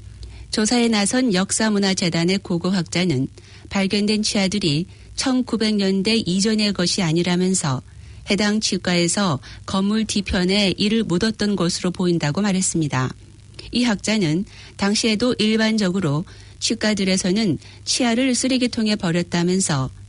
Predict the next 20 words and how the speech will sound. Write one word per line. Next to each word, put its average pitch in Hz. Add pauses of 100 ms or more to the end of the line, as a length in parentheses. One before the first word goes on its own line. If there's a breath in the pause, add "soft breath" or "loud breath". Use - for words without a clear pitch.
(160 loud breath)
이번과 196
같은 175
일은 180 (240 loud breath)
지금까지 190
한 254
번도 240
보지 214
못했다고 175
말했습니다. 165 (600 loud breath)
한편 240
이번에 226
발견된 208
치아들 214
주위에서는 185 (320 loud breath)
수온도 226
발견돼 185 (280 loud breath)
치아들과 185
함께 185
주변의 214
흙들도 185